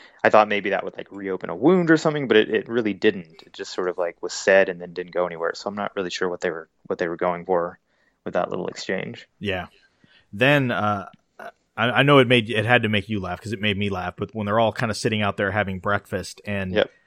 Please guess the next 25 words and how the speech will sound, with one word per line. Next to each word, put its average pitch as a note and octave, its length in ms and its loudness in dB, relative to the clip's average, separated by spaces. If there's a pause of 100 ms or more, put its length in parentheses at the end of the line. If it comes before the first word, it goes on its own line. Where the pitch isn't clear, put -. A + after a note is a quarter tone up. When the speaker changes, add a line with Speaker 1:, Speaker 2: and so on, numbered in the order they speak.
(200)
Speaker 2:
Wilkes B2 300 4
Speaker 1:
I C3+ 100 2
know A2+ 60 4
Speaker 2:
asks G2+ 160 -2
Speaker 1:
exactly G#2 260 4
what B2 120 8 (140)
you're D#3 100 10
Speaker 2:
Howard, C3+ 200 4
Speaker 1:
saying. D#3 200 8
Speaker 2:
he's - 100 2
Speaker 1:
<laughs> C3+ 80 8
Speaker 2:
like, C3 100 6 (380)
"Do G#3 80 0
you - 20 6
have D#4+ 100 4
a A#3+ 80 12
portrait D#3+ 440 4
of E3+ 60 4
yourself E3 440 4
in B2 80 4
every C3+ 280 2
room?" B2+ 360 0
And A#2+ 100 0
Howard's C#3+ 540 2
like, A#2 220 -2